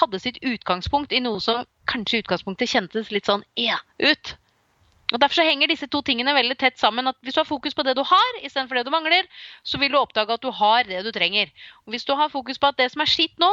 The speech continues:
det kan hende at det på et eller annet tidspunkt har gitt meg det jeg faktisk trengte.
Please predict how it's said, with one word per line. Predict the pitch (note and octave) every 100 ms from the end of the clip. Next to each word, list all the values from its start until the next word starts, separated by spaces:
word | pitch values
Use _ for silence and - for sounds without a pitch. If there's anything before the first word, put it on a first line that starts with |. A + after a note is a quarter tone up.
| D#4+
det | -
kan | C#4+ D#4
hende | A#3+ B3+
at | B3+
det | A#3 A#3+
på | D4+
et | _ _ _ - A#3
eller | D4 C#4+
annet | B3+
tidspunkt | B3 - E4+ G4 - - -
har | B3
gitt | A3 -
meg | B3+ G#3
det |
jeg | A3
faktisk | D3+ - A3 -
trengte. | D#3 - -